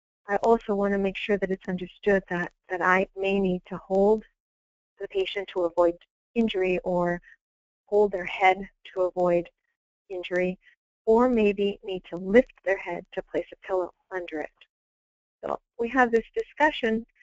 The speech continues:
um, where we go through all of the possibilities, understanding what that patient's particular seizures are like and what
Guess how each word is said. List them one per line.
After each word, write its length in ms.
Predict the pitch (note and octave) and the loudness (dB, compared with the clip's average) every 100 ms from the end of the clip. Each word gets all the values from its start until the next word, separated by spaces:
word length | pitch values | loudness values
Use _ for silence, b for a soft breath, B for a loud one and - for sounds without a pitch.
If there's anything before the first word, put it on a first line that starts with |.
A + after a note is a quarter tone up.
| b _ _ - | b _ _ -10
um, 220 | G#3 F#3+ - | -8 -8 -2
where 200 | G#3 F#3+ | 2 2
we 140 | G3 | 2
go 220 | A3 B3+ - | 4 4 4
through 280 | A#3+ A3+ A3 - | 2 4 4 2
all 240 | F#3+ G#3+ | 0 0
of 80 | B3+ | 0
the 80 | C4 | -4
possibilities, 840 | - A3+ - G3+ F#3 F#3 F3 F3 F#3 - | 0 0 0 -2 0 0 0 -2 -4 -8
understanding 680 | F#3+ G3+ - - F#3+ F3+ F3 | -6 -6 -8 -2 0 0 2
what 200 | F3+ - _ _ _ - | 2 2 _ _ _ 4
that 240 | F#3+ - | 6 6
patient's 440 | - G#3+ - G3+ - | 0 -4 -4 -16 -14
particular 380 | F#3+ F#3+ F#3 F#3 | -12 -6 -4 -4
seizures 300 | G3 F#3 F3+ | -2 -4 -4
are 100 | F#3 | -2
like 360 | F#3+ G3+ G3+ F#3+ | 0 4 4 2
and 200 | F#3+ F3 | -6 -4
what 240 | F#3 F3+ | 2 2